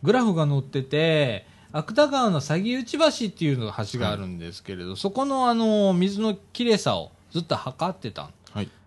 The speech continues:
Speaker 1: えー、千九百八十三年からのグラフが載ってるんですけれどもね、えーとね、千九百八十七年ぐらいが一番ピークで汚かったみたいね。
Speaker 2: わあ。
Speaker 1: で、ここの基準がですね、まあ、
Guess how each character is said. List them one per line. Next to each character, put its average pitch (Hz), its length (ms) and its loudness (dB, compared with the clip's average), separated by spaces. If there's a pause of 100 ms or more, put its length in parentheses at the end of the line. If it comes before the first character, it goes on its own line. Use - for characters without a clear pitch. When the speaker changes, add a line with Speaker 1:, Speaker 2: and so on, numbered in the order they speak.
(120)
Speaker 1:
え 165 320 2
ー、 - 20 2
千 330 240 -2
九 277 100 0
百 156 180 2
八 165 100 0
十 220 200 -2
三 254 240 -4
年 302 140 -4
か 220 120 4
ら 196 60 4
の 151 100 2
グ 131 120 0
ラ 147 100 2
フ 151 80 -2
が 156 100 0
載 147 120 0
っ 143 40 -6
て 147 140 -4
る 165 140 0
ん 139 40 0
で 110 100 -2
す - 120 -14
け 110 100 -6
れ 98 100 -6
ど 87 100 -10
も 87 100 -10
ね、 90 320 -8 (400)
え 139 440 2
ー - 40 -14
と 127 80 -6
ね、 127 420 -2
千 214 480 -2
九 285 560 -2
百 254 680 -2
八 180 640 -4
十 196 800 0
七 165 480 2
年 277 200 2
ぐ 262 80 2
ら 180 140 8
い 117 80 2
が 95 80 -4 (500)
一 131 160 -8
番 196 160 -2
ピ 269 220 -2
ー 185 80 -2
ク 185 80 0
で 139 120 0
汚 - 280 2
か 135 100 0
っ 117 60 -2
た 104 100 -8
み 98 80 -8
た 78 160 -10
い 78 60 -12
ね。 147 240 -6 (340)
Speaker 2:
わ 98 100 -8
あ。 85 400 -12 (140)
Speaker 1:
で、 143 160 -2
こ - 120 -14
こ 233 140 0
の 254 140 0
基 240 220 -4
準 240 240 -2
が 233 100 0
で 147 140 0
す 101 100 -12
ね、 98 320 -6
ま 82 140 -10
あ、 73 100 -12